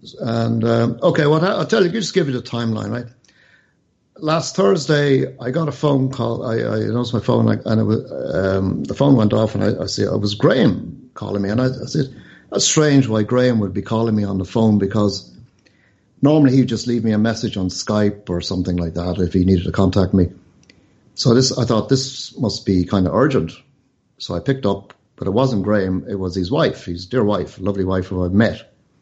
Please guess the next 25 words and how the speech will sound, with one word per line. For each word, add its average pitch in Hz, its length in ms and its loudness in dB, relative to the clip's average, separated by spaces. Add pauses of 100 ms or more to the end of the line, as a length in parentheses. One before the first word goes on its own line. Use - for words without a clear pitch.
(1040)
And, 107 380 4
uh, 107 420 2 (1400)
I 139 80 2
said, 147 320 2 (160)
uh, 135 600 4 (500)
"H-, 135 180 -4
how 143 160 -2
are 139 60 2
you? 151 220 6
How, 123 180 0
how 123 80 -4
are 131 40 4
you 131 100 4
keeping?" 98 580 0
You 107 120 -2
know, 107 80 0
I, 101 220 0
I 113 40 0
don't 127 100 4
want 113 100 2
to 95 60 -2
give 95 100 -2
her 90 100 -2
name 92 240 0
out, 85 160 -2